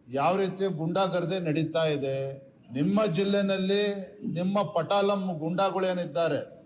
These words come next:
ಯಾವ ರೀತಿ ಕಾಂಟ್ರಾಕ್ಟರ್ಗಳು ಹತ್ಯೆ ಆಯ್ತು, ಯಾವ ರೀತಿ ಬೆದರಿಸ್ತಕ್ಕಂಥ ತಂತ್ರ ಆಗ್ತಾ ಇದೆ, ಕುತಂತ್ರಗಳು ನಡೀತಾ ಇದೆ, ಯಾವ ರೀತಿ ಮರಳು ಮಾಫಿಯಾ ನಡೀತಾ ಇದೆ,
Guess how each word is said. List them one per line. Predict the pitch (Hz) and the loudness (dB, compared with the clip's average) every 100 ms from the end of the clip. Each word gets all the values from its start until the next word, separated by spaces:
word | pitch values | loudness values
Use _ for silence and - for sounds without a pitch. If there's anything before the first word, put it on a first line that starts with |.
| - - - | -20 -20 -8
ಯಾವ | - 147 | 0 2
ರೀತಿ | 196 170 190 - | 2 0 -4 0
ಕಾಂಟ್ರಾಕ್ಟರ್ಗಳು | 170 180 175 190 - 185 185 | 0 2 0 -2 -2 -4 -2
ಹತ್ಯೆ | 170 - 185 | -2 -2 0
ಆಯ್ತು, | 175 175 170 175 175 | 0 0 -4 -6 -2
ಯಾವ | 156 170 | 0 0
ರೀತಿ | 180 180 | -2 -6
ಬೆದರಿಸ್ತಕ್ಕಂಥ | 175 156 156 180 - 175 175 165 | -6 -4 -4 -4 -4 -2 -4 -2
ತಂತ್ರ | 170 151 170 165 | -4 -4 -6 -2
ಆಗ್ತಾ | 165 165 - 160 | 0 0 -2 -4
ಇದೆ, | 160 160 | -2 -4
ಕುತಂತ್ರಗಳು | - 151 160 151 165 | -6 -6 -6 -4 -6
ನಡೀತಾ | 156 156 - 156 | -6 -6 -2 -2
ಇದೆ, | 156 160 156 - - - - - - - - | 0 -4 -4 -10 -18 -20 -20 -20 -20 -20 -6
ಯಾವ | 127 160 | 0 2
ರೀತಿ | 180 175 185 | 2 0 -2
ಮರಳು | 160 160 185 | 0 0 0
ಮಾಫಿಯಾ | 180 180 175 180 | 2 0 0 -4
ನಡೀತಾ | 165 160 147 165 | -4 -6 -4 -4
ಇದೆ, | 160 170 | -2 -2